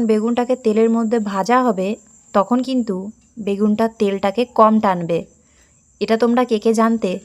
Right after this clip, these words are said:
কমেন্ট করে জানিও, কারণ এই জিনিসটা আমি আমার মায়ের কাছ থেকে ছোট থেকেই শিখেছি। আর আমাদের বাড়িতে বেগুন ভাজা যখনই করা হয়, তখন সবথেকে ফেভারিট যেহেতু আমার খেতে লাগে, তো ওই জন্য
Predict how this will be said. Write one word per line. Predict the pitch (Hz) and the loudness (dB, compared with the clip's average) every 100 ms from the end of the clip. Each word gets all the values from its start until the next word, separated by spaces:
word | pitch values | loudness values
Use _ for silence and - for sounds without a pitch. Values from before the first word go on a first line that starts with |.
| - _ - | -16 _ -8
কমেন্ট | - 190 202 - | -2 0 -2 -2
করে | 214 | 0
জানিও, | 214 190 175 170 175 - - _ _ | 2 0 -2 -6 -8 -14 -20 _ _
কারণ | 202 208 208 | 0 2 2
এই | 214 214 | 0 -2
জিনিসটা | 233 - 254 208 | -4 -2 -2 0
আমি | 196 196 | -2 -2
আমার | 202 196 | -2 -2
মায়ের | 180 190 220 | -2 -4 -4
কাছ | 220 - | -4 -6
থেকে | 220 180 190 - | -4 -4 -4 -10
ছোট | - 202 214 | -8 -6 -2
থেকেই | 240 226 277 | -2 -2 -4
শিখেছি। | - 202 202 196 180 - _ _ _ - | -4 -2 -2 -4 -10 -14 _ _ _ 0
আর | 185 180 175 190 _ - - _ - | 2 4 2 -2 _ -20 -20 _ -4
আমাদের | 196 233 262 | 0 2 4
বাড়িতে | 269 247 240 | 2 2 0
বেগুন | 214 214 240 | 0 0 0
ভাজা | 233 233 202 185 214 _ 196 | 2 0 0 -4 -6 _ -8
যখনই | 202 196 233 | -4 -2 -2
করা | 240 220 220 220 | 2 2 4 2
হয়, | 185 196 _ _ _ - | 0 -4 _ _ _ -6
তখন | 190 226 | -2 -2
সবথেকে | 214 208 - 214 233 240 254 - | -2 -4 -2 -4 0 0 0 -2
ফেভারিট | 202 196 208 226 202 185 | -4 -2 0 -2 -4 -4
যেহেতু | 202 208 226 190 | -2 0 2 2
আমার | 190 185 214 - _ _ - | 2 -2 -4 -8 _ _ -12
খেতে | 214 226 226 | -4 0 2
লাগে, | 190 208 330 - | 2 -2 -6 -8
তো | 202 196 | -6 -4
ওই | |
জন্য | 196 208 220 | -2 -2 0